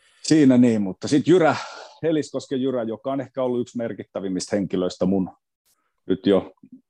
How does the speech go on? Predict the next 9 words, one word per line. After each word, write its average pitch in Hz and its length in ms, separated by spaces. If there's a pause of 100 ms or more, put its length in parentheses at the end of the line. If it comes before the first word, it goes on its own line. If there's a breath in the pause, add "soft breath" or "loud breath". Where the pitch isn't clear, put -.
(800)
taivaassa 101 500
Jyrä, 98 300 (120)
Jyrä, 120 320
mutta 98 420
tota, 92 460
niin 98 200
ollut, 98 300
ollut 104 280
yksi - 260